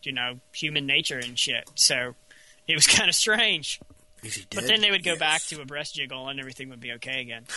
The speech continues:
Speaker 2: <laughs> Hey, that's
Speaker 1: Uh-huh.
Speaker 2: continuity.
Speaker 1: But it was still, it's still been highly, highly entertaining.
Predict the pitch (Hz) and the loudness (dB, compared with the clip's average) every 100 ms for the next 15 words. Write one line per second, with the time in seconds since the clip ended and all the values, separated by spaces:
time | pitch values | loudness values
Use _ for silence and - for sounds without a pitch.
0 | - - - - 147 135 147 160 - 175 | -10 -14 -18 -6 -4 -2 0 0 0 0
1 | 151 185 170 143 147 120 - _ _ _ | 0 -2 -4 -6 -6 -10 -18 _ _ _
2 | - - - _ - _ - 220 254 285 | -20 -20 -20 _ -20 _ -2 4 4 6
3 | 311 - 285 285 254 311 247 269 240 247 | 6 6 4 4 6 4 4 2 4 0
4 | 226 208 208 214 196 190 190 180 165 160 | 2 2 2 0 0 2 2 0 -6 -6
5 | - 165 160 139 | -2 -2 0 -4